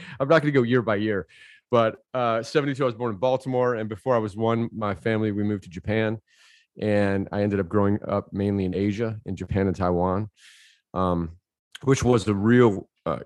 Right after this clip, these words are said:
gift. And I'm excited that that's a part of my story. But at the same time, it's a, they're called third culture kids,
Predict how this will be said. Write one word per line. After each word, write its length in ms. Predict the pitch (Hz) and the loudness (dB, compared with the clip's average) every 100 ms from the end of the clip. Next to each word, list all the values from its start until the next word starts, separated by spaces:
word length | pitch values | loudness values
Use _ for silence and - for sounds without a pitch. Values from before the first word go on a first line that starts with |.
| 110 | -6
gift. 400 | 87 127 156 - - - | 4 4 4 -2 -12 -4
And 120 | 104 | 0
I'm 220 | 101 98 - _ _ | 2 0 -8 _ _
excited 500 | 110 - - 110 110 | -8 -4 2 4 4
that 160 | 104 98 | 2 0
that's 220 | 104 - | -2 -4
a 20 | |
part 260 | - 110 104 | -4 -2 -2
of 60 | |
my 140 | 98 98 | -2 -6
story. 400 | - 113 107 107 | -4 0 2 2
But 100 | 98 | 0
at 80 | 107 | -2
the 60 | |
same 260 | 95 104 95 | -2 0 0
time, 400 | - 101 101 - | 0 0 0 -2
it's 240 | - 98 - | -6 -6 -4
a, 200 | 90 87 - _ - 69 | -4 -4 -10 _ -16 -10
they're 200 | 87 98 | -4 -2
called 320 | 92 98 90 | 0 0 0
third 240 | - 113 104 | 0 2 2
culture 280 | 107 - 92 | 0 0 -2
kids, 420 | - 104 87 | 2 0 0